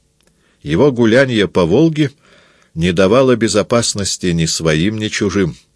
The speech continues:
Грозный принял сильные меры против богатырей. Как обыкновенно бывало, когда казачеству преграждались привычные пути для гулянья, оно бросалось в какую-нибудь другую сторону,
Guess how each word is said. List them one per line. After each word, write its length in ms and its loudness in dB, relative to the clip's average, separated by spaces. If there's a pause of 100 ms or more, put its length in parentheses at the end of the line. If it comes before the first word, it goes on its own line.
(960)
Грозный 600 0 (560)
принял 440 2
сильные 480 0
меры 300 0
против 420 -6
богатырей. 600 -4 (800)
Как 240 -2
обыкновенно 640 0
бывало, 400 2
когда 360 -2
казачеству 800 -4 (280)
преграждались 800 -2
привычные 580 -2
пути 300 -6
для 180 -4
гулянья, 560 -2 (480)
оно 480 0
бросалось 960 -2
в 80 -20
какую-нибудь 680 -2
другую 440 0
сторону, 560 -4